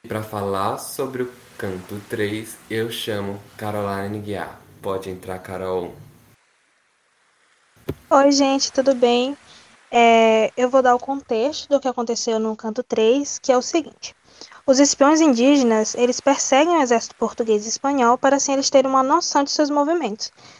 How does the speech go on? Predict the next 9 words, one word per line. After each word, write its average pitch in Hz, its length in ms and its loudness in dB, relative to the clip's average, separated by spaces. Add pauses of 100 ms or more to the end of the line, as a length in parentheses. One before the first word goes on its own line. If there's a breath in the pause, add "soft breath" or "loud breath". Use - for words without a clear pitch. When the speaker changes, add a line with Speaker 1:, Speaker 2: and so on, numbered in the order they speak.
(140 soft breath)
Speaker 2:
Depois, 240 760 4
os 254 200 -2
indígenas 262 720 -4 (320)
usaram 254 380 4
uma 254 100 2
estratégia 247 460 0
chamada 233 400 0
terra 294 300 2
arrastada 247 680 2